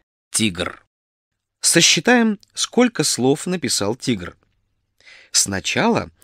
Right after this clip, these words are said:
он написал четыре слова. Один, два,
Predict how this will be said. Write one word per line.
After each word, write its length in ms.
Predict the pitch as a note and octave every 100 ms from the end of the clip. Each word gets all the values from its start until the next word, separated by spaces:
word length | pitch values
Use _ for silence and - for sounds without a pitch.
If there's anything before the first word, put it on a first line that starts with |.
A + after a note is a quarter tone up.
| _
он 200 | - A#2+
написал 440 | A2 F#2 G#2 - F3
четыре 480 | - A3 G#3+ B2 F2+
слова. 440 | - F#2+ F2 D#2+ _ _ _ _
Один, 600 | G#2+ G2 F2 F#2 G#2 F3 - _ _ _ _ _ -
два, 640 | F2 E2+ F#2+ G2 A#2